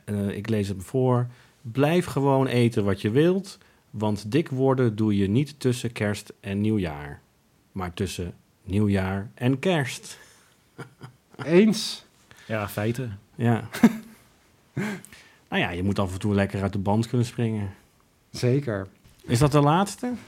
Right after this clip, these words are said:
Speaker 2: we hebben daarna nog eentje.
Speaker 1: Oh, nou, nog eentje, oké. We zien een, eh, plaatje van een hond, een Doberman. Eh, met, eh,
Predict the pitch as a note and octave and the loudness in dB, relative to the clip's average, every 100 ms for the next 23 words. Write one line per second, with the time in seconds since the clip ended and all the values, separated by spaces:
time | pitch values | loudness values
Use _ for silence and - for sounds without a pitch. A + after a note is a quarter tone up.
0 | - D3 D3 C#3+ D3+ D#3 D#3+ C#3 B2 A2 | 2 6 6 6 6 6 4 2 -2 -4
1 | - B2+ C3+ B2 - A#2 B2 A2 - G#2+ | 0 2 4 2 0 -4 -4 -4 -6 -8
2 | G2+ - G2+ - - - - - - _ | -6 -8 -12 -16 -20 -20 -20 -20 -20 _
3 | _ _ _ - C#3+ A#2+ C#3+ C#3 C3+ C3 | _ _ _ -8 -2 2 4 4 4 6
4 | B2 A#2 A#2 A#2 C3 B2+ B2 A#2 A#2 A2 | 6 6 4 4 2 2 2 0 2 2
5 | A2 G#2+ G2+ C#3+ G3+ - G2+ G2 A2 B2 | 2 2 2 0 0 -4 -6 -2 0 2
6 | A#2 A#2 A2+ A#2 A#2 - - - - - | 2 2 0 -2 -4 -10 -20 -20 -20 -20
7 | - - - - - C3 C3 C3 C#3+ - | -20 -20 -20 -14 -2 2 4 4 2 -2
8 | C#3 | -10